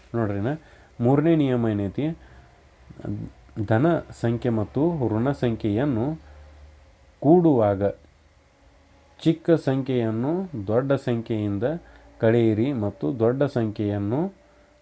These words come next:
ದೊಡ್ಡ ಸಂಖ್ಯೆಯ ಚಿಹ್ನೆಯನ್ನು ನೀಡಿ ಫಲಿತಾಂಶವನ್ನು ಪಡೆಯಿರಿ ಅಂತಾರೆ. ಹ್ಮ್? ಈ ರೀತಿಯಾಗಿ ಕೊಟ್ಟಾರ ನೋಡ್ರಿ. ಇನ್ನು ಬೇಲಾಳ ಮೋಜಿನ ಕಟ್ಟಡ ಒಳಗೆ ಹೆಂಗೆ ಇದನ್ನ ಹಚ್ಚೋದು ಅಂದ್ರೆ ರೀ, ಐದನೇ ಮಹಡಿಯಿಂದ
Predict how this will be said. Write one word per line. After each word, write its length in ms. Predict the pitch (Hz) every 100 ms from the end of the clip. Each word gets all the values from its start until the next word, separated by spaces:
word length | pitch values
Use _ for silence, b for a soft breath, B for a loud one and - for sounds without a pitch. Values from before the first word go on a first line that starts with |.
| 110
ದೊಡ್ಡ 200 | 127 147
ಸಂಖ್ಯೆಯ 560 | 139 127 113 113 113 156 196 196 _ b b b _ _ -
ಚಿಹ್ನೆಯನ್ನು 680 | 143 139 110 104 127 165 -
ನೀಡಿ 520 | 107 123 135 113 151 170 -
ಫಲಿತಾಂಶವನ್ನು 960 | 107 107 107 131 131 123 107 107 139 160
ಪಡೆಯಿರಿ 420 | 101 95 92 98
ಅಂತಾರೆ. 340 | 147 101 98 92
ಹ್ಮ್? 400 | - _ 135 175 - _ -
ಈ 120 | 107
ರೀತಿಯಾಗಿ 520 | 98 95 95 147 - -
ಕೊಟ್ಟಾರ 280 | 120 95
ನೋಡ್ರಿ. 320 | 90 110 95 101 B B B _
ಇನ್ನು 160 | 131 160
ಬೇಲಾಳ 480 | 110 107 123 160 165
ಮೋಜಿನ 440 | 147 135 127 127
ಕಟ್ಟಡ 340 | 120 110 110
ಒಳಗೆ 340 | 110 107 107 104
ಹೆಂಗೆ 420 | 107 110 110 110
ಇದನ್ನ 180 | 104 104
ಹಚ್ಚೋದು 440 | 98 95 - 92
ಅಂದ್ರೆ 280 | 92 92 92
ರೀ, 240 | 113 175 b b b b -
ಐದನೇ 480 | 110 139 151 165 180
ಮಹಡಿಯಿಂದ 720 | 170 131 120 110 110 104 98